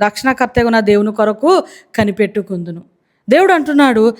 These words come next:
యెహోవా కొరకు ఎదురు చూచువారుగా ఉండాలట. నా రక్షణకర్త, నా దేవుని కొరకు కనిపెట్టుకుని ఉండాలి. హల్లెలూయా. ఈరోజు ఎంతమంది దేవుని కొరకు ఎదురు చూసేవారుగా ఉంటున్నాం?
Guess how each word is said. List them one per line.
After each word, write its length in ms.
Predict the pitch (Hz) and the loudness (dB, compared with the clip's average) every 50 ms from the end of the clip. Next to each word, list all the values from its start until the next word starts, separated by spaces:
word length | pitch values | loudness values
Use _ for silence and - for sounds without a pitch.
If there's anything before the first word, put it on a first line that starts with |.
| - - - - - | -10 -20 -8 -2 0
యెహోవా 420 | 226 214 180 262 285 302 294 285 | 0 2 4 4 4 4 4 2
కొరకు 540 | 269 277 269 240 240 247 247 269 233 208 226 | 0 0 -2 -2 -2 -2 0 0 2 2 2
ఎదురు 300 | 247 226 214 190 233 262 | 2 2 2 2 0 -2
చూచువారుగా 640 | 240 - 240 233 226 - 220 208 202 202 196 190 202 | -4 -4 -6 -6 -4 -2 -2 0 0 -2 -2 -2 -4
ఉండాలట. 460 | 196 190 185 180 185 180 185 175 175 175 - - _ _ _ _ _ - - - - _ _ _ _ _ _ _ _ _ _ _ - | -4 -4 -4 -6 -6 -6 -8 -10 -10 -12 -14 -14 _ _ _ _ _ -20 -20 -20 -20 _ _ _ _ _ _ _ _ _ _ _ 0
నా 120 | 240 262 | 0 2
రక్షణకర్త, 500 | 269 302 302 - 392 415 392 381 359 359 370 | 2 0 0 0 -2 -2 0 0 -2 0 0
నా 180 | 330 330 320 302 | 0 0 0 0
దేవుని 440 | 226 202 269 294 339 370 381 370 | 2 2 2 2 4 2 2 0
కొరకు 540 | 370 - 294 269 285 285 285 302 262 226 233 | 0 0 0 0 0 0 0 0 2 2 2
కనిపెట్టుకుని 680 | 254 - - 226 233 240 233 269 247 247 247 220 226 220 | 0 0 0 0 0 0 0 0 0 0 -2 -4 -4 -4
ఉండాలి. 500 | 208 196 190 185 185 180 175 175 175 - _ _ - | -4 -4 -4 -4 -6 -6 -6 -8 -12 -16 _ _ -10
హల్లెలూయా. 560 | 175 180 180 185 190 196 196 196 214 269 320 - _ _ _ _ _ _ _ _ _ _ - | -8 -6 -6 -4 -2 -2 0 0 0 -2 -4 -10 _ _ _ _ _ _ _ _ _ _ 0
ఈరోజు 360 | 285 339 370 403 427 403 381 | 2 4 4 2 2 2 2
ఎంతమంది 640 | 359 311 302 - 370 359 349 330 320 339 330 339 | 0 0 0 0 -2 -2 0 0 -2 0 0 0
దేవుని 360 | 285 226 262 269 294 320 330 330 | 0 0 2 2 2 0 0 0
కొరకు 300 | 330 311 277 285 294 302 | 0 0 -2 0 0 -2
ఎదురు 280 | 262 254 240 233 269 | -2 -2 -2 -2 -2
చూసేవారుగా 480 | 254 240 - 247 233 233 226 220 214 220 | -2 -2 0 -2 0 0 -2 -2 -2 -4
ఉంటున్నాం? 380 | 208 185 208 196 190 185 170 | -6 -6 -8 -10 -10 -10 -12